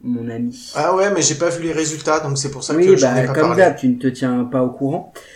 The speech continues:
Speaker 1: Euh, le puc La Rochelle, le Stade Toulousain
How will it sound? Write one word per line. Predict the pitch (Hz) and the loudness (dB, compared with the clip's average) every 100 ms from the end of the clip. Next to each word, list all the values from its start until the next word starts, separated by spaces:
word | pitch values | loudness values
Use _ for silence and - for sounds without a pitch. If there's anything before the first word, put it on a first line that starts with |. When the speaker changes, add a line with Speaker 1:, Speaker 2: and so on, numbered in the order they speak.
| - - - | -20 -10 2
Speaker 1:
Euh, | 160 160 156 156 151 151 151 151 156 | 6 6 6 4 6 6 4 0 0
le | 175 196 202 | 4 6 6
puc | 262 247 | 6 6
La | 202 190 | 8 8
Rochelle, | 190 202 - 220 202 175 175 | 8 4 6 6 4 0 0
le | 175 | 0
Stade | 196 214 208 | 2 2 0
Toulousain | 208 202 214 | -2 2 2